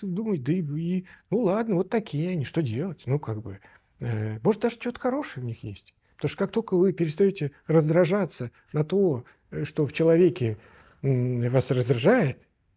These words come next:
Да? Вот. Вы перестаете на него нападать. Вы п-, п-, п-, п-, перестаете от него убегать. И вы можете рассмотреть, то че-то хорошее в нем есть точно. Так, может, любить его или дружить с ним, или,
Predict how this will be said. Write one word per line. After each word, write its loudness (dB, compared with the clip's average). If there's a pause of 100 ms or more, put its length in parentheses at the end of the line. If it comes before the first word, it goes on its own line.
(260)
Да? 2 (380)
Вот. -2 (140)
Вы 2
перестаете 2
на 2
него 2
нападать. -2 (420)
Вы 0
п-, -4
п-, -6
п-, -10
п-, -8
перестаете 2
от -2
него 4
убегать. 0 (340)
И 4
вы 8
можете 2
рассмотреть, 0
то -8
че-то 2
хорошее 2
в -4
нем -6
есть 0
точно. 0 (760)
Так, 0
может, -2 (240)
любить 2
его 0
или 4
дружить 2
с -12
ним, -4
или, 0